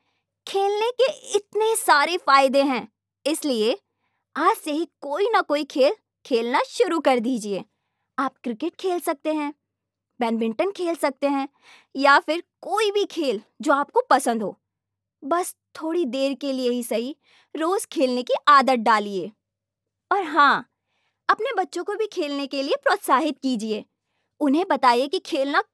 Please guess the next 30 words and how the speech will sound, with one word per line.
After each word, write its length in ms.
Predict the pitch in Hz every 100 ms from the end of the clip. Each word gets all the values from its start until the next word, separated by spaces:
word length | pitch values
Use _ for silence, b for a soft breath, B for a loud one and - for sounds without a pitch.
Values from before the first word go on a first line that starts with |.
| _
कितना 600 | 370 - - 392 359 403
जरूरी 520 | 320 370 370 370 359
है। 280 | 403 359 262 - _ _ _ _
उन्हें 280 | 339 320 403
अलग-अलग 440 | 302 320 359 330 359 -
खेलों 320 | 349 294 294
के 120 | 339
बारे 260 | 269 254 262
में 140 | 302
बताइए 680 | 277 262 262 254 254 254 262 _ _ _ -
और 140 | 494
उन्हें 180 | 453 480
अपनी 200 | 427 427 539
पसंद 320 | 311 320 381
का 100 | 392
खेल 280 | 440 - 381 523
चुनने 300 | - 349 359
दीजिए। 520 | 320 294 233 240 208 208 _ _ _ _ _ -
तो 100 | 339
दोस्तों, 640 | 262 262 - - 254 453 _ _ _ _ _ _ _ _ _ -
और 100 | 403
हाँ 240 | 359 381 508
दोस्तों, 600 | 294 226 - 214 381 - b b b b
अगर 280 | 330 523 523
आपको 260 | 320 - 320
ये 280 | 233 294
वीडियो 320 | 349 269 240 262
पसंद 400 | 240 226 320 285
आया 240 | 208 196
तो 320 | 208 233 415